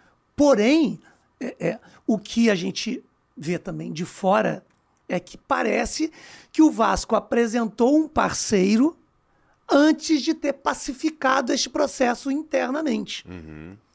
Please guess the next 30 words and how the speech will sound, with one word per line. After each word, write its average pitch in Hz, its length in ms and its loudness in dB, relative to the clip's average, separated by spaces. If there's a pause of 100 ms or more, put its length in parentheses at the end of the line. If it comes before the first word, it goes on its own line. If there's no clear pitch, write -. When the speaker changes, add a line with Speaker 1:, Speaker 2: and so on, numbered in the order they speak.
(120)
Speaker 1:
Então 220 320 0
isso, 240 380 0 (460)
à 240 120 0
primeira 214 680 0
vista, 170 760 0 (480)
parece 220 380 -2
que - 100 -2
deu 226 280 0
pros 226 240 -8
gestores 185 600 -4
do 170 140 -10
Vasco 226 500 -6 (240)
uma 294 200 0
dificuldade 269 680 -2
maior. 277 500 0 (560)
Porque - 220 -6
é 247 60 -2
aquilo 254 200 -6
que - 60 -8
eu - 80 -2
falo, 247 400 -2 (180)
existem 240 460 0
cláusulas 220 560 0
de - 80 -10
confidencialidade 190 1120 -4 (380)
com 220 220 0
o 202 40 -2
seu, 196 560 -2 (460)
é, - 100 -8
é, 185 460 -6